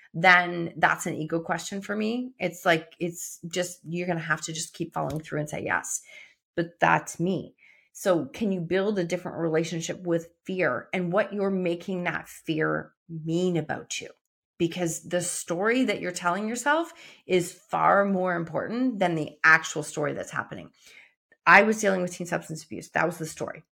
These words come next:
That was, that was a story. It was a fact. It was what we were living. The story that I was telling myself about the story was that I had failed as a mom. I was, like, I, I had screwed up everything. That story was killing me more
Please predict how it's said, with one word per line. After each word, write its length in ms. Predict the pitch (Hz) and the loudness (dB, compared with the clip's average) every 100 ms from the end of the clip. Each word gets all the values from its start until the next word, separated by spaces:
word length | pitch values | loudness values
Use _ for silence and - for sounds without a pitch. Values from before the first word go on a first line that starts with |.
| - | 6
That 160 | 175 | 6
was, 140 | 170 165 | 6 0
that 260 | - 156 123 | 2 2 2
was 260 | 175 196 196 | 6 6 4
a 60 | |
story. 400 | 190 180 170 170 | -4 -2 0 0
It 60 | - | -2
was 100 | 151 | -6
a 60 | |
fact. 380 | - 156 156 - | 0 0 0 -4
It 80 | - | -8
was 140 | 156 | -4
what 160 | 156 160 | -2 -2
we 80 | 151 | -2
were 80 | 143 | -4
living. 300 | 143 151 160 _ _ _ _ _ | -4 -8 -16 _ _ _ _ _
The 140 | - 160 | -2 -2
story 640 | - - 247 285 190 147 | -2 -4 0 4 4 4
that 180 | 160 160 | 2 2
I 60 | |
was 140 | 160 156 | 0 -4
telling 440 | - - 294 233 | -4 0 2 2
myself 580 | 156 147 - - - - _ - _ | -2 -6 -8 -8 -8 -12 _ -20 _
about 640 | - 151 147 - 247 381 381 | 2 2 2 6 8 8 2
the 100 | 147 | -4
story 640 | - - 110 65 - - - - _ - | -4 -4 -4 -4 -8 -10 -14 -20 _ -6
was 160 | 165 | -2
that 100 | 170 | 0
I 80 | 160 | 0
had 180 | 160 151 | 0 -4
failed 380 | - 147 143 131 | 0 2 2 0
as 160 | 139 | -4
a 20 | 147 | -2
mom. 460 | 151 180 220 220 - | 0 0 -2 -6 2
I 220 | 151 151 | 2 4
was, 480 | 151 143 151 - - | 0 -2 -4 -10 -8
like, 300 | 131 - - _ - - - | -6 -6 -14 _ -16 -14 -6
I, 300 | 151 151 - | -2 -2 -2
I 80 | 160 | -6
had 160 | 147 147 | -6 -8
screwed 300 | - 160 156 | -8 -4 -2
up 120 | 156 | -2
everything. 460 | - 170 180 190 180 - _ | -2 -2 -2 -4 -6 -12 _
That 400 | 143 147 180 277 | 2 6 6 2
story 440 | - 294 302 320 - - | -6 -2 2 2 0 -4
was 160 | 165 | -6
killing 400 | - 214 196 185 | -4 -4 -2 -2
me 160 | 180 165 | -2 -2
more 380 | 156 156 80 | -2 -2 -6